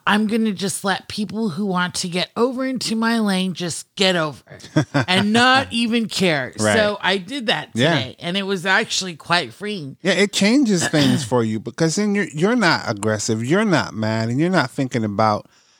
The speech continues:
Speaker 2: you know, "Oh my God, why did they just cut me off?" You're like, "No, no, it's all your way.
Speaker 1: Right.
Speaker 2: Ha-, have it your way today."
Speaker 1: I am kind.
Speaker 2: Yeah.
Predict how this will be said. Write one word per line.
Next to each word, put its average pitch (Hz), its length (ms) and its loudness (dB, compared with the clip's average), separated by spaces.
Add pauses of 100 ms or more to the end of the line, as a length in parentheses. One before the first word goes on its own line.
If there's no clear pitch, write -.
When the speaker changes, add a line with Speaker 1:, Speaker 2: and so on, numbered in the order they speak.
(280)
Speaker 2:
you 123 120 0
know, 107 280 0
"Oh - 120 4
my - 160 -6
God, 117 280 -2
why 117 100 2
did 113 120 -4
they 113 100 -4
just 110 240 -6
cut 123 180 -2
me 123 140 -2
off?" 113 180 -4
You're 131 80 -2
like, 135 200 -2
"No, 175 200 2
no, 196 320 2
it's 147 180 0
all 170 220 2
your 175 220 2
way. 190 160 2
Speaker 1:
Right. 196 200 -2
Speaker 2:
Ha-, 135 260 2
have 160 280 2
it 190 160 0
your 202 140 4
way 131 160 4
today." 85 260 -2
Speaker 1:
I 147 140 0
am 165 260 2
kind. 175 500 -2
Speaker 2:
Yeah. 202 360 0